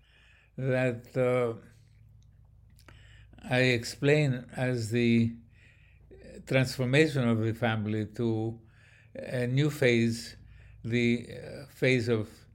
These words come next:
celebration of the Father-Son covenant. There is an interesting story that is celebrated in the New Year, uh, parsha of the Bible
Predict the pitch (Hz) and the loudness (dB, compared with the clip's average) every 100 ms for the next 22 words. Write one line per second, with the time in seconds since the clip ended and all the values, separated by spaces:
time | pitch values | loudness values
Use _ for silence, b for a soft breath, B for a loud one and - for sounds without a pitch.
0 | b b b b - 123 120 120 123 131 | b b b b -4 -2 2 2 2 0
1 | 117 107 110 - 131 123 117 113 101 135 | -2 0 -4 2 2 2 -2 -4 -2 0
2 | 127 104 92 85 - - - - - - | 0 -2 -8 -12 -18 -20 -20 -20 -20 -18
3 | - - - 151 156 151 143 143 151 165 | -16 -16 -12 -6 -2 0 0 4 4 4
4 | 165 139 131 113 - 151 131 113 113 110 | 0 2 2 0 0 2 4 2 0 -2
5 | 110 120 127 117 113 107 110 107 - - | -2 2 2 4 2 2 -2 -4 -14 -20
6 | - - b b b b b - 127 123 | -20 -20 b b b b b -4 0 2
7 | 120 120 127 120 123 110 110 98 - - | 2 4 4 4 4 4 2 -2 -10 -20
8 | - - - 92 117 113 110 - 131 120 | -20 -20 -16 -10 -4 -4 -4 -2 2 2
9 | 117 110 107 107 107 104 107 113 95 101 | 0 -4 -2 -4 -4 0 2 2 0 -6